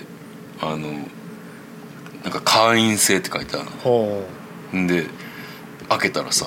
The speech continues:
Speaker 2: うん。
Speaker 1: あの、すごい、こう、綺麗なおばさまで、
Speaker 2: ほう。
Speaker 1: 品が良くて。
Speaker 2: はいはい。
Speaker 1: でも、それ、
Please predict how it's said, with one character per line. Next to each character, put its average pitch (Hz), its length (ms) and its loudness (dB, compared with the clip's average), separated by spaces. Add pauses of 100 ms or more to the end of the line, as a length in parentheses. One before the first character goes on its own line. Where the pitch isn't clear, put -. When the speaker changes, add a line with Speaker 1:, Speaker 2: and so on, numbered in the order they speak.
(140)
Speaker 2:
う 123 40 0
ん。 101 100 -2 (720)
Speaker 1:
あ 76 120 -2
の、 78 160 -4 (240)
す - 360 8
ご 175 200 10
い、 98 260 8 (240)
こ 82 320 2
う、 - 20 0 (300)
綺 135 200 8
麗 101 280 8
な 78 220 2 (1500)
お 107 100 6
ば 113 140 10
さ 107 180 8
ま 95 380 8
で、 92 80 6
Speaker 2:
ほ 135 140 10
う。 - 20 8
Speaker 1:
品 113 420 8
が 107 120 12
良 104 100 8
く - 140 -2
て。 139 200 -2
Speaker 2:
は 113 140 4
い 101 60 0
は - 180 -4
い。 - 80 -10
Speaker 1:
で 104 100 6
も、 95 240 6
そ - 440 8
れ、 156 260 8